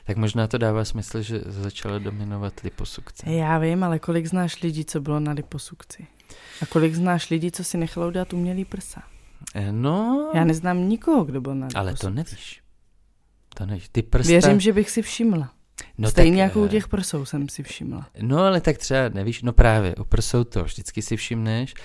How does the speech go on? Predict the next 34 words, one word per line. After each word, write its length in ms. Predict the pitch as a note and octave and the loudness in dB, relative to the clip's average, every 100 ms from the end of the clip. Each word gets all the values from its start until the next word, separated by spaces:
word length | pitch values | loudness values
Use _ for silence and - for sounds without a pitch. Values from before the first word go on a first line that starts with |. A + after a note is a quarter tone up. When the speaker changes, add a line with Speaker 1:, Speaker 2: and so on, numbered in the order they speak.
| - - | -16 -8
Speaker 1:
ale 200 | F2 F#2+ | -6 -4
třeba 560 | - F#2+ F#2 G#2+ G2 - - | -4 -4 0 0 0 -4 -8
plácnu 420 | F#2 E2+ - G2 | -6 -6 -6 -4
nějaká 340 | F#2 F2 F#2+ | -4 -4 -6
učitelka, 680 | F#2+ - - C3 A#2 - A2+ | -8 -10 -6 -6 -4 -6 -8
co 160 | - | -8
směla, 540 | G2+ - G2+ F#2+ F#2+ G2+ - _ _ - | -10 -4 -4 -4 -6 -10 -16 _ _ -14
jo, 140 | F#2+ G#2+ | -10 -6
tak, 140 | - - - - | -4 -4 -8 -8
tak 140 | - G#2 | -4 -2
nepoznáš, 560 | A2 - - B2+ A2 | 2 2 2 -2 -2
jestli 360 | G#2 - A2 G#2 | -4 -2 0 -2
si 180 | - G2 | -4 -4
nechala 460 | F2+ - F#2+ F#2 | -4 -6 -6 -4
odsát 360 | F#2+ - F#2+ F2 | -8 -8 -8 -8
trochu 340 | - F2+ - | -8 -8 -8
tuku. 480 | - - - - F#2+ - - - | -6 -6 -6 -8 -8 -10 -20 -6
I 80 | G#2 | -4
když 260 | A#2+ - - - - | -2 -4 -6 -16 -8
učitelka 720 | - - - - A2 - F#2+ | -6 -4 -2 0 0 0 -4
si 340 | E2+ - G2 E2+ - | -4 -4 -4 -4 -10
ty 120 | G2+ | -8
peníze, 680 | - F#2+ F#2+ F#2 G2 F2+ D#2+ - | -4 -2 -2 -2 -2 -2 -6 -10
jo, 140 | F#2+ F#2 A2 G2 | -6 -6 -6 -10
jo. 100 | F2+ - A2+ - - - - | -10 -14 -18 -18 -20 -18 0
Bylo 240 | A2+ B2 | 4 4
by 120 | G#2+ | 4
fajn, 260 | F#2 G#2+ G#2+ | 4 4 2
kdyby 200 | A2 G2+ | -2 -8
učitelky 480 | - - A2 G#2+ G#2+ | -10 -6 -6 -4 -8
měly 220 | G#2+ G#2 | -6 -6
dost 160 | G#2 - | -10 -8
peněz 380 | G2+ G#2 G#2 | -8 -6 -8
na 160 | A2 | -10